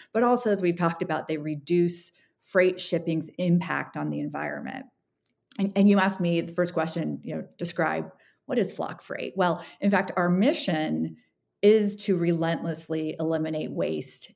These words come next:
and inefficiency from the industry. That, that's why we exist.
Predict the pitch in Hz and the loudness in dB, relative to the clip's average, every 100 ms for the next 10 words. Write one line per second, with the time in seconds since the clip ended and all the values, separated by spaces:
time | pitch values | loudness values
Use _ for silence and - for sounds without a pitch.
0 | - 175 170 160 - 139 - - 127 - | -2 0 0 -2 -4 -6 -6 -8 -8 -10
1 | - 156 156 151 135 - - - 175 - | -8 -8 -6 -6 -6 -8 -8 -2 -2 0
2 | 175 - 160 151 143 139 147 151 - | -2 0 -2 -2 -2 -6 -6 -8 -8